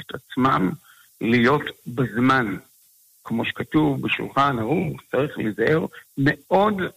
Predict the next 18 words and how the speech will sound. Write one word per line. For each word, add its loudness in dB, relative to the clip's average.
בהדלקת 0
נרות -2
החנוכה. -6
והזהירות 2
זה -4
בכמה -2
דברים, 0
גם 2
בעניין 0
של -2
החנוכה 0
עצמה, 0
אה, 2
הכוונה 0
המתקן 0
שקוראים 2
לו 2
בימינו 2